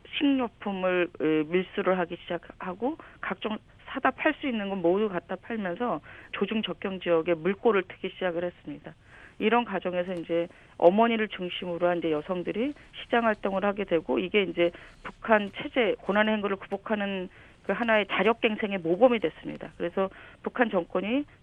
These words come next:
자력갱생을 얘기할 때 자력갱생의 주체는 여성이었고 여성들이 이제 시장 활동을 통해서 점점 굶어 죽는 사람들이 적어 죽이면서 시장을 이제 합법화하게 되는 단계가 오죠.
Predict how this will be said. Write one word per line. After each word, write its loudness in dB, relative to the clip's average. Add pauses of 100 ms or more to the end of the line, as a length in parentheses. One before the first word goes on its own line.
자력갱생을 -2
얘기할 0
때 -4
자력갱생의 -8
주체는 -8 (260)
여성이었고 0 (320)
여성들이 2
이제 -6
시장 0
활동을 -4
통해서 -6
점점 0 (360)
굶어 4
죽는 -4
사람들이 -2
적어 4
죽이면서 0 (320)
시장을 4
이제 -2
합법화하게 2 (180)
되는 -2
단계가 -2
오죠. -6